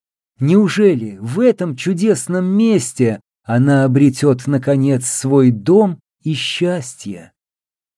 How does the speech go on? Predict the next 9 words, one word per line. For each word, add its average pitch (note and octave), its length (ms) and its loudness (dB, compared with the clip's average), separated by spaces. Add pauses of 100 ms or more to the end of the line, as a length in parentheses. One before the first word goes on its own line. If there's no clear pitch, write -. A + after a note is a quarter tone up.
(120)
Что - 360 0
их A3 220 0
ждёт D#3+ 320 -2
впереди? F3 680 -6 (960)
Она A#2 320 0
взглянула B2+ 580 2
на B2+ 180 4
Эль B2+ 220 2
Торо C#3+ 580 0